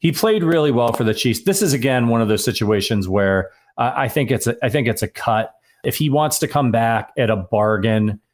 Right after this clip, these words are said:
price for you, you can. But, like, this isn't a guy who has a long future with the team.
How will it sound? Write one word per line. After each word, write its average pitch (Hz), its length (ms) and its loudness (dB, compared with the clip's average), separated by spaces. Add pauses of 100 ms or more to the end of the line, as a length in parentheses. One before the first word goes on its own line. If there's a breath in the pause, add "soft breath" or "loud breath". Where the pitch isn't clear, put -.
price - 480 -2
for 127 160 0
you, 120 420 2
you 110 160 -2
can. 113 460 0
But, 120 140 -2
like, 113 160 0
this - 160 -2
isn't 143 180 0
a 139 60 0
guy 131 180 0
who 123 120 2
has 127 140 0
a 131 60 0
long 131 240 2
future 117 380 -2
with 104 160 -2
the 110 80 -2
team. 101 460 -2